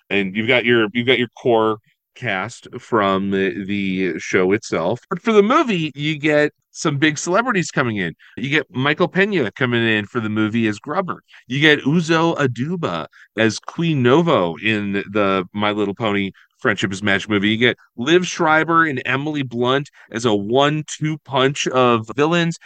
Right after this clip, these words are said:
You get Kristen Chenoweth as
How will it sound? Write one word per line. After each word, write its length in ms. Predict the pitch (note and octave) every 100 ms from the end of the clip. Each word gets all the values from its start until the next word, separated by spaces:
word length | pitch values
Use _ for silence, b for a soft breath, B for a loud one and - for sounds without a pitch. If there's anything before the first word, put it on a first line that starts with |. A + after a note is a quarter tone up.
| B -
You 100 | D3
get 100 | C#3+
Kristen 580 | - A3+ A#3 - G#3+ G3+
Chenoweth 720 | E3+ - E3+ E3+ F#3 A2+ D#2 - _ B B
as 380 | - A#2 A2